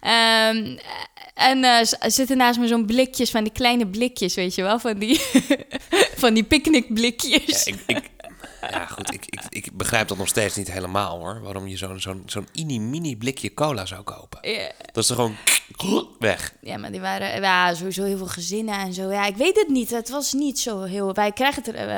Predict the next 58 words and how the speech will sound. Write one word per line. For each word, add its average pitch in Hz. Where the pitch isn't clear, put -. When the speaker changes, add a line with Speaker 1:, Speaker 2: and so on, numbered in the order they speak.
Speaker 1:
wij 214
kregen 240
trouwens 208
heel 208
veel -
aandacht 202
van 170
vaders, 180
met 175
name. 156
Speaker 2:
Ja, 147
vind 165
je 160
het 139
gek? -
Speaker 1:
Iedereen 285
wilde 220
me 208
ineens 208
met 202
Everly 359
spelen. 294
En, 233
Speaker 2:
Ja. 214
Speaker 1:
eh, 208
die 208
waren 220
helemaal 262
behulpzaam 285
en 269
zo. 262
"Heb 285
je 539
iets -
nodig?" 494
<laughs> 139
Speaker 2:
Ja, 160
zo 156
was 123
ik 117
ook 180
met 202
jou 196
toen 185
de 202
tijd, 147
toen 156
jij 143
alleen 127
met 120
Emma 117
was. 104
En 139
kijk 127
waar 117
ik 127
nu 202
ben. 202